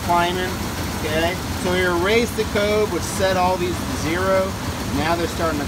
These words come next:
climb. All right, so here's my trick. We have a code for misfire. We know we have multiple cylinders misfiring on the scanner. And we know that we have mice and rats that have eaten some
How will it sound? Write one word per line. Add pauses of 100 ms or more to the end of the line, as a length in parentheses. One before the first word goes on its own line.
climb. (480)
All
right,
so
here's
my (160)
trick. (160)
We
have (100)
a (180)
code
for
misfire.
We
know
we
have (160)
multiple (100)
cylinders
misfiring
on
the (160)
scanner. (1040)
And
we
know
that
we
have (320)
mice
and
rats
that
have
eaten
some